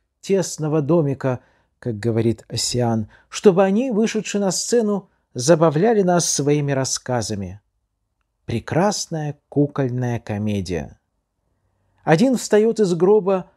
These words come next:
в длинной римской тоге с седой головою, другой в коротенькой гешпанской японче с чёрными усами,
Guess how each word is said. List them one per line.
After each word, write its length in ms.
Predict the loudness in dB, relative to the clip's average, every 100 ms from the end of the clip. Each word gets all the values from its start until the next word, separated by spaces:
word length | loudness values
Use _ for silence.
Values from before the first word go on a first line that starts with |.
| -8
в 180 | -2
длинной 680 | 2 2 2 0 0 2 2
римской 800 | 2 2 0 -2 -6 -6 -6 -6 -6
тоге 540 | -2 -2 -2 -4 -4 _ _ -16
с 80 | -10
седой 420 | -4 0 2 2
головою, 640 | 2 -2 0 -2 -2 -6 _ _ _ _ -4
другой 480 | 4 4 6 2 2
в 80 | 2
коротенькой 640 | 2 4 2 0 2 2
гешпанской 840 | 2 0 -2 -2 -2 -2 -2 0
японче 920 | 2 2 2 2 0 0 0 0 -2 -10 _ _ -8
с 100 | -6
чёрными 480 | 2 2 4 2
усами, 680 | 2 0 -2 -2 -2 -4 -8